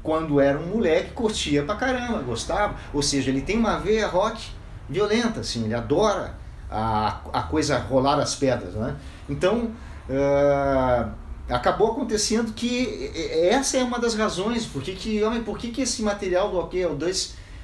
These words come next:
tem tantos gêneros, porque isso é da natureza dele, né?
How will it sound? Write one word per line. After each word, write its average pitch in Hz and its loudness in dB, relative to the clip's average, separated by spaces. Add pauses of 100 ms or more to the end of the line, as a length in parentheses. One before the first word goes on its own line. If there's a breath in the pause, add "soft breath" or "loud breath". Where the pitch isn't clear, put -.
(160 loud breath)
tem 170 0
tantos 185 -2
gêneros, 160 -2
porque - -8
isso 370 -2
é 403 -2
da 339 -2
natureza 254 -2
dele, 226 -2 (300)
né? 101 -6